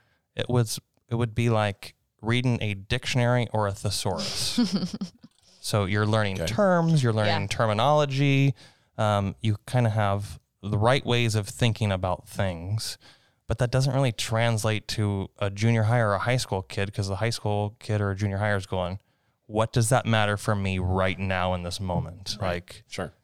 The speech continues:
Speaker 1: sacrifice. Okay, well, w-, practically, what the heck does that mean? Yeah, I can say the word sacrifice, but what does that look like at l-, lunchtime
Speaker 3: Yeah.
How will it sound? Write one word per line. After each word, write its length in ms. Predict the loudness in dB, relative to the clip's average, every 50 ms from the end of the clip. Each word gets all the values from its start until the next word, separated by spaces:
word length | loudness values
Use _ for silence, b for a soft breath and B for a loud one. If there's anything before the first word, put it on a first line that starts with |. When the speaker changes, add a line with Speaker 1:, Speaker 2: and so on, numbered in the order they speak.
| _ _
Speaker 1:
sacrifice. 920 | -4 0 2 2 2 2 0 -2 0 0 2 2 2 0 -2 -2 -4 -2
Okay, 300 | -2 -2 -2 -2 -2 -2
well, 240 | 0 0 -2 -2 -4 -6 -8
w-, 100 | -8 -8 -8 _ _
practically, 480 | -2 -2 -2 -2 -4 -8 -6 -6 -4 -4
what 200 | -4 -4 -6 -4
the 60 | -6
heck 160 | -6 -6 -6
does 120 | -6 -4 -4
that 160 | -4 -4 -4
mean? 220 | -4 -6 -4 -4
Yeah, 140 | -2 -2 -2
I 40 | -2
can 160 | -4 -4 -6
say 220 | -2 0 0 2 2
the 100 | 2 2
word 180 | 2 2 2
sacrifice, 600 | 0 0 2 2 0 0 2 2 2 2 0 0 0
but 180 | -2 -2 -2
what 220 | -2 2 2 4 4
does 140 | 4 4
that 160 | 4 2 2 2
look 200 | 0 0 2 0
like 220 | 0 0 0 0
at 140 | -2 -2 -2 _ _ _ -6
l-, 100 | -2 2
lunchtime 760 | 4 6 6 6 4 2 0 -2 -2 -2 -2 -2 -4 -8 -10 -14 _ _ _ _
Speaker 3:
Yeah. 160 | -14 -12